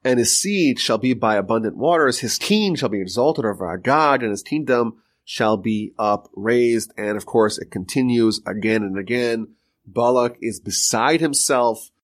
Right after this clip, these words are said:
He claps his hands together. "I didn't summon you here to bless them. I,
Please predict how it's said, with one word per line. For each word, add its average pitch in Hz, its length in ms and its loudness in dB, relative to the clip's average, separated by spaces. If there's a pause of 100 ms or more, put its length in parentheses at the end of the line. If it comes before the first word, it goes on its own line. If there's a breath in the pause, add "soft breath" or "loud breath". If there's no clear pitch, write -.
(220)
He - 120 -20
claps 139 440 -2
his 135 140 -4
hands 131 260 0
together. 139 840 -2 (760)
"I 123 80 0
didn't 156 400 -2
summon 156 360 0
you 147 180 0
here 135 340 0
to 127 140 -10
bless 214 360 0
them. 170 300 2
I, 120 140 -2